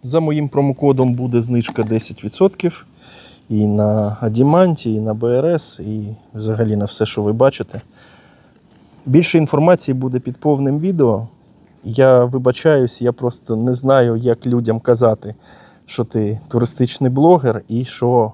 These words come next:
окрім коротеньких відео, ти ще робиш довгі відео. І ще багато всіляких соціальних мереж, і просто не знаю, як це так сказати, щоб воно виглядало нормально і, е,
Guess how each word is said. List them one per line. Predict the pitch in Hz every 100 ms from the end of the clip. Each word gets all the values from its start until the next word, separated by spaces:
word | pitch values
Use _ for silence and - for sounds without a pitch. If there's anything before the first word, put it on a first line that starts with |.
| -
окрім | 110 - 120 120 110
коротеньких | 117 120 120 120 120 120
відео, | 117 120 113 107
ти | 104 110
ще | - 110
робиш | 107 101 107
довгі | 123 156 160 131 101
відео. | 92 90 85 - _ - - - - _
І | 110 113 117 110 110
ще | - 113
багато | 104 110 117 107
всіляких | - 117 113 113
соціальних | - 117 117 120 117
мереж, | 131 151 175 - -
і |
просто | 113 135 139 120
не | 113
знаю, | 107 120 131
як | 113 -
це | -
так | 98 107
сказати, | - - 113 139 98
щоб | - 107
воно | 104 113
виглядало | 120 110 117 113 127 117
нормально | 120 117 120 139 127 113 - - - _ -
і, | 117 120 117
е, | 110 98 87 87